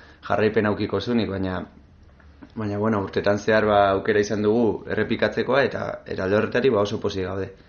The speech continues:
Esan bezala, ba, behatzi urte dira, eta ez da, ez da gutxi. Eta atzera joanez, ba,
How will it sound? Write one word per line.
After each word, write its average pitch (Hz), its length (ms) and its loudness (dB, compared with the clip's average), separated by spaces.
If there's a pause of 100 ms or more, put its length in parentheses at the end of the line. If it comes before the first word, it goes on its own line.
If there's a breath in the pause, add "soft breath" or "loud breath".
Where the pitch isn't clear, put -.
Esan 101 220 -4
bezala, 104 240 0
ba, 101 160 0
behatzi 101 260 -4
urte 101 220 -2
dira, 101 240 -2
eta - 100 -8
ez 92 80 -8
da, 95 140 0 (240)
ez 95 160 -8
da 101 160 2
gutxi. 92 260 -8 (880 loud breath)
Eta 104 280 2
atzera 123 400 4
joanez, 135 380 0
ba, 98 160 0